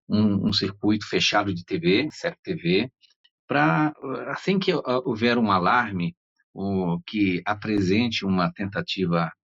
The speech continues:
de perigo, o sistema, ele vai assumir o controle de uma câmera que esteja ali fazendo um preset, por exemplo, passeando, né? Ele vai trazer, abrir um pop-up na tela pro operador e dizer, "Olha, naquele setor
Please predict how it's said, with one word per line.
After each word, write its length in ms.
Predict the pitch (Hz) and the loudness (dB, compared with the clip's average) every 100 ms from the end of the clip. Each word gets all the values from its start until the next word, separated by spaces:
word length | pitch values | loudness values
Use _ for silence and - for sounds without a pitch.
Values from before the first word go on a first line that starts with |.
| - | -10
de 240 | 82 80 87 | -8 -8 -4
perigo, 600 | - 85 113 - 78 - 107 | -2 2 2 0 -4 -4 -4
o 80 | |
sistema, 540 | 98 - - 131 131 110 | -2 -2 0 2 2 2
ele 260 | 113 127 110 | 2 2 2
vai 220 | 101 139 | 2 2
assumir 360 | 131 - 110 | 0 2 4
o 100 | 117 | 4
controle 720 | - 107 98 101 110 127 170 - _ _ | 0 -2 -2 0 4 4 2 -2 _ _
de 140 | 85 92 | -4 0
uma 180 | 92 - | 0 -2
câmera 440 | - 92 117 127 127 _ | -2 0 0 0 -4 _
que 80 | - | -18
esteja 300 | - 104 98 | -4 0 2
ali 140 | 95 | 2
fazendo 520 | 95 92 87 92 87 | 0 0 0 0 2
um 120 | 85 82 | 2 2
preset, 640 | 85 82 - 98 113 - - | 0 -2 0 0 0 -6 -6
por 100 | 85 | -2
exemplo, 220 | 95 98 | -2 -2
passeando, 680 | 95 - - 92 127 113 85 | -2 -2 0 2 4 4 2
né? 60 | 85 | 2
Ele 220 | 92 120 | 2 0
vai 320 | 110 107 135 151 - | 2 2 0 -2 -4
trazer, 400 | 123 95 104 123 | -2 0 2 2
abrir 240 | 95 107 | 2 2
um 100 | 151 | 2
pop-up 500 | - 113 - 104 101 _ _ | 0 -2 2 0 0 _ _
na 120 | 101 | -10
tela 280 | 101 104 104 | -4 0 0
pro 180 | 98 113 | 0 -4
operador 760 | 104 113 101 82 90 110 127 135 | -2 0 -2 0 0 0 -2 -2
e 140 | 120 | -4
dizer, 340 | 123 104 98 | -2 0 2
"Olha, 340 | 98 104 85 76 | 4 2 2 -2
naquele 420 | 85 95 - 139 | -4 -4 -2 -2
setor 560 | 147 107 104 98 104 | -2 -6 -8 -2 -2